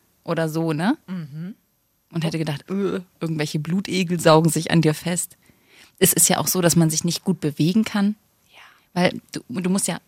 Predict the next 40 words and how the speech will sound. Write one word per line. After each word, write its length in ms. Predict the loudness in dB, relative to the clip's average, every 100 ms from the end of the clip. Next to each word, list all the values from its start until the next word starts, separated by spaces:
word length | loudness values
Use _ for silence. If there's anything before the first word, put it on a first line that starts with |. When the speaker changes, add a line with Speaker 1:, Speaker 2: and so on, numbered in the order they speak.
| 2
Speaker 1:
rauf 240 | 2 2
und 140 | -4 -4
runter, 240 | -6 -4
rauf 280 | 0 0 0
und 120 | -4 -4
runter 260 | -6 -6
oder 240 | -6 -6 -6
vor, 320 | -6 -6 -4
zurück, 340 | -4 -6 -6
vor, 260 | -8 -8 -6
zurück. 240 | -6 -8 -10 -14 -14 -14
Das 80 | -10
ist 180 | -6 0
ja 100 | 4
mit 160 | 4 4
dem 160 | 0
Wasserwiderstand 1080 | 0 0 -2 -2 -4 -6 -6 -2 -2 0 -2
auch 160 | -2 -4
echt 340 | -6 -6 -8 -6
anstrengend, 640 | -6 -8 -8 -8 -8 2
ne? 100 | 2
Speaker 2:
Total. 180 | 2 -2 -20 -20 _ _ _ -20 -20 -20 2
Speaker 1:
Oder 240 | 6 8 8
er 100 | 6
muss 160 | 4
dich 140 | -2 -2
immer 180 | -2 -4
tragen. 380 | -4 -4 -4 -10 _ _ _ _
Das 60 | -20
geht 80 | -20
natürlich 280 | -12 -8
auch. 160 | -8 -12 -8
Speaker 2:
Naja, 260 | 0 2
und 120 | 0 -2
im 100 | -2
Wasser 240 | 0 0
bist 160 | 0 0
du 40 |
ja 60 | 2
leichter. 420 | 2 2 -6